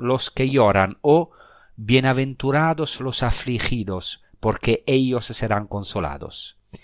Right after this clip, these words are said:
Ya la primera bienaventuranza ilumina en cierto modo la segunda.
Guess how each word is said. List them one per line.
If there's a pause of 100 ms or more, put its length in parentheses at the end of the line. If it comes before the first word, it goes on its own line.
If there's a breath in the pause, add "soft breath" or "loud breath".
(360 loud breath)
Ya
la
primera
bienaventuranza
ilumina
en
cierto
modo
la
segunda.